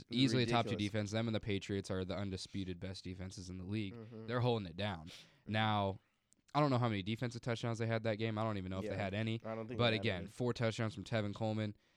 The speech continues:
Speaker 2: They have three above average running backs in Coleman, Mostert, and, and Breida coming back.
Speaker 1: Mm-hmm.
Speaker 2: Um, and he's been solid. I've had him on my fantasy team most, most of the year.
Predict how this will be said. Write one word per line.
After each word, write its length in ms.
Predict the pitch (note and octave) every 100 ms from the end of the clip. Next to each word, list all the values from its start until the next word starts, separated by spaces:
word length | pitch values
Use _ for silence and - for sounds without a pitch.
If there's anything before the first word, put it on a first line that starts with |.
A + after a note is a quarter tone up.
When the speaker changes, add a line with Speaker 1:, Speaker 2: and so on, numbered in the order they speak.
| _ -
Speaker 2:
They 100 | A#2
have 220 | C#3 A#2+
three 680 | - A2 A#2 A#2+ G2+ F2+ - _ _ -
above 360 | G#2 A#2 G#2+
average 240 | G#2 F#2 F2+
running 200 | G2 F2+
backs 280 | F2+ F2+ D#2+
in 220 | G#2 F#2
Coleman, 520 | - G#2+ G2 F#2 F2+ - G2
Mostert, 560 | G2+ G2 - G2+ F#2+ -
and, 440 | F#2 F2+ F2 E2+
and 160 | F#2 F#2
Breida 280 | G#2+ A2 F2+
coming 240 | - F#2
back. 280 | F2 F2+ F2
Speaker 1:
Mm-hmm. 500 | A2 G#2+ - _ - G2
Speaker 2:
Um, 280 | F#2+ F2
and 100 | F2
he's 180 | A#2 A#2
been 160 | G2 F#2
solid. 320 | - F#2 F#2
I've 140 | F#2 G2+
had 160 | F2+
him 100 | F2+
on 60 | F2+
my 100 | F2+
fantasy 380 | - F#2+ F2+ F2+
team 200 | - F2+
most, 260 | F2 F2+ - -
most 200 | F#2+ -
of 60 |
the 80 | F2
year. 260 | F2 F2